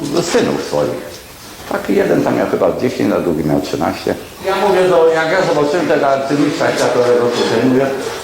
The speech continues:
„Jak to, ty tutaj, y, a sami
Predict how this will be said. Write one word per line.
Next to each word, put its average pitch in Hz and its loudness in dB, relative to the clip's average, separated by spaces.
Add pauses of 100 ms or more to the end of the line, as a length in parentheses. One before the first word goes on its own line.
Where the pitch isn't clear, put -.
(360)
„Jak 156 0
to, 117 0
ty - 0
tutaj, 127 0
y, - -6
a 117 0
sami 135 -2